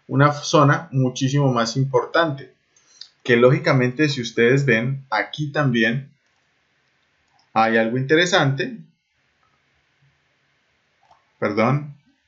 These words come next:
es este, que aquí también hay algo interesante. Y que aquí también hay algo interesante. Fíjense, fíjense esto muy bien. Pueden, de hecho, quitar el gráfico. Y fíjense, aquí también hay algo interesante.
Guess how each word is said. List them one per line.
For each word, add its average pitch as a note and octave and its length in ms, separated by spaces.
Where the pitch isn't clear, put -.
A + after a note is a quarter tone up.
es A2+ 160
este, C#3 500
que - 100
aquí B2 220
también C3+ 280
hay C#3 60
algo C#3 140
interesante. D#3 800
Y A#3 200
que - 280
aquí D3+ 440
también D3 320
hay C3 140
algo A#2 200
interesante. G#2+ 680
Fíjense, A3+ 480
fíjense G#3+ 520
esto D3+ 240
muy F#3 320
bien. A#2+ 380
Pueden, G3 300
de D3+ 100
hecho, D3+ 220
quitar D3+ 300
el D#3 80
gráfico. A2+ 540
Y - 80
fíjense, F3+ 360
aquí A3 540
también C3 280
hay C3 140
algo B2 200
interesante. C#3 760